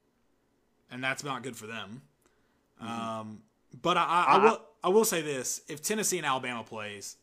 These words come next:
Speaker 1: I think Alabama advance. I don't, I don't think Tennessee beats them.
Speaker 2: Yeah, I,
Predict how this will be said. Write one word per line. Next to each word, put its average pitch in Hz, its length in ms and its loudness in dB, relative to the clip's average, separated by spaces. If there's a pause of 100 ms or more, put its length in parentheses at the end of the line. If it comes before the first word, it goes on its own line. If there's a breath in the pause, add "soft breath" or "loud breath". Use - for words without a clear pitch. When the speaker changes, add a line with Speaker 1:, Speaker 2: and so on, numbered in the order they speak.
(140)
Speaker 1:
I 120 120 -4
think 113 220 -10
Alabama 101 480 -4
advance. 90 320 -18
I 107 100 -6
don't, 101 100 -8
I 113 100 -6
don't 98 140 -10
think 78 120 -20
Tennessee 101 340 -20
beats 65 200 -20
them. - 120 -20 (960)
Speaker 2:
Yeah, 120 280 4 (240)
I, 131 100 -6